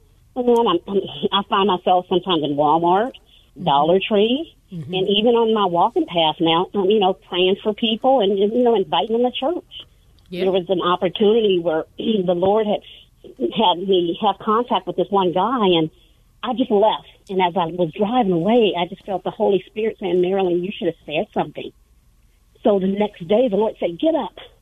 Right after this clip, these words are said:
Speaker 1: And I went back, and the gentleman was still there. And I said, "You know what? I should have said, 'Money or silver I have not, but what I do have for you is Jesus.'"
Speaker 2: Mm-hmm.
Speaker 1: And we got to talking in the church that night. Um,
Speaker 2: Mm-hmm.
Speaker 1: I haven't really seen him since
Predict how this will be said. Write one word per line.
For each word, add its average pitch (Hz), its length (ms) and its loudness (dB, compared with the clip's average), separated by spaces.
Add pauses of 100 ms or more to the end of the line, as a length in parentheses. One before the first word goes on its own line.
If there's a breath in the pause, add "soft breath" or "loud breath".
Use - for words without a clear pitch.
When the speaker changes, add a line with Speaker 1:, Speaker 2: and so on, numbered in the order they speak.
(600)
Speaker 1:
And 196 140 -4
I 185 60 0
went 202 320 0
back, 202 200 0
and 190 80 -2
the 165 120 -2 (160)
gentleman 208 320 0
was 143 180 -8
still 196 240 -2
there. 180 220 0
And 170 80 -6
I 208 80 -4
said, 220 160 -6
"You 254 100 -8
know 269 140 -2
what? 262 160 0
I 233 100 -6
should 247 140 -8
have 240 100 -2
said, 190 180 -2
'Money 254 460 0 (400 loud breath)
or 190 160 -4 (140)
silver 233 200 0
I 202 100 0
have 190 220 -4
not, 196 280 -2
but 190 120 0
what 202 120 0
I 170 80 -4
do 175 180 -2
have 190 260 -2 (360)
for 220 80 -2
you 202 200 -2
is 156 100 -4
Jesus.'" 190 360 -4 (560)
Speaker 2:
Mm-hmm. 127 360 -16
Speaker 1:
And 180 100 -6
we 220 100 -2
got 226 200 0
to 220 80 -6
talking 196 600 -2 (260)
in 143 400 -8
the 233 120 -2 (100)
church - 200 -6
that 156 160 0
night. 143 300 -6 (580 soft breath)
Um, 185 160 0
Speaker 2:
Mm-hmm. - 520 -4 (120)
Speaker 1:
I 190 40 -2
haven't 202 280 0
really 196 240 2 (100)
seen 214 180 2
him 185 100 -4 (140)
since 285 280 -4